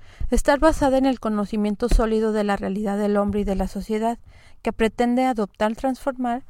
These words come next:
mediante el empleo de la investigación científica, incluyendo la participativa y de la práctica pedagógica, como vía para enriquecer los postulados teóricos de la ciencia. Cinco, estar dotado de un sistema categorial determinado,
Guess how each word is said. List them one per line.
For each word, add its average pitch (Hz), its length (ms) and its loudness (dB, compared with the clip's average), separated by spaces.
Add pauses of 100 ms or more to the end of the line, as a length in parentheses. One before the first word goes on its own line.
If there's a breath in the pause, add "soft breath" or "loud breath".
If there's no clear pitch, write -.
mediante 214 400 0
el 202 80 0
empleo 202 320 -2
de 226 120 -2
la 233 80 -2
investigación 226 680 -4
científica, 226 640 -6 (320 soft breath)
incluyendo 208 560 0
la 214 100 0
participativa 226 960 -4
y 202 120 -4
de 190 100 0
la 190 100 -4
práctica 208 460 -4
pedagógica, 220 760 -4 (300 loud breath)
como 214 240 2
vía 226 240 2
para 254 240 2
enriquecer 233 580 -2
los 220 160 -2
postulados 196 640 -2
teóricos 214 480 -6
de 202 80 -6
la 196 100 -8
ciencia. 202 500 -8 (640 loud breath)
Cinco, 220 480 -6 (340 soft breath)
estar 240 260 2
dotado 269 460 2
de 247 80 0
un 247 80 0
sistema 240 420 -2
categorial 208 560 -2
determinado, 202 760 -2